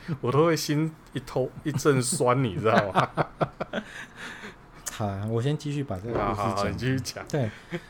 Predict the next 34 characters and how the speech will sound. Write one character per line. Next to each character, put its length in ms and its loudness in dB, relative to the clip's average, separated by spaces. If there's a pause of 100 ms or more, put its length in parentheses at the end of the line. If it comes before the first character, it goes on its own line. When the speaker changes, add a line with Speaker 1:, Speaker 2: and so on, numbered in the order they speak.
(140)
Speaker 1:
然 100 0
后 80 2
这 160 -2
个， 160 0 (260)
那 140 2
时 120 -2
候 80 0
你 80 0
们， 280 -2 (120)
我 100 -4
们 140 -4
可 120 0
以 60 0
在 100 0
市 160 -6
面 160 -2
上 160 -4
买 140 -6
到 140 -4
的 100 -2
鱼， 260 -4
比 80 -4
如 60 -2
说 80 0
鱼 180 0
市， 220 -4
可 80 -4
能 240 -2
就 80 -4
是 160 -4
十、 220 -10
Speaker 2:
嗯。 120 -10
Speaker 1:
十 280 -8
五、 120 -4